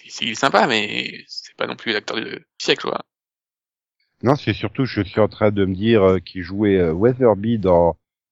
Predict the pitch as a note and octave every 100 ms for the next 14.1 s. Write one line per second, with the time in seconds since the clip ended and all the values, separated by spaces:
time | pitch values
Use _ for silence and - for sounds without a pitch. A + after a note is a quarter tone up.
0 | _ _ F2 A2+ A2+ A2 G2+ G2+ G2+ F2+
1 | F2+ F2+ - A2 D3 D#3+ - _ _ _
2 | _ _ _ _ - E2+ F2 E2 - -
3 | E2+ G2+ G#2 F#2+ G#2+ - C#3 C#3+ B2 G#2
4 | G#2 C#3+ C3+ G2 F2+ E2 - F2+ G2 F#2+
5 | F#2+ G2 C#3 E3 F2+ - F#2+ F2+ - G2+
6 | - C#3 A#2+ A2+ G#2 - - - E2 D2+
7 | - _ _ _ _ _ _ - F2+ G#2+
8 | F#2 - - D#3 - D#3 - A#2+ G#2+ B2+
9 | B2 F2+ - _ G#2 _ F2+ E2 D#2+ D2+
10 | - F#2+ D2+ D2 - E2 _ _ _ _
11 | - _ _ _ _ _ - E2 E2 B2+
12 | B2+ A#2+ - F#2 - D#2 _ _ _ _
13 | _ _ _ _ _ B2+ A2 A2+ A2+ A2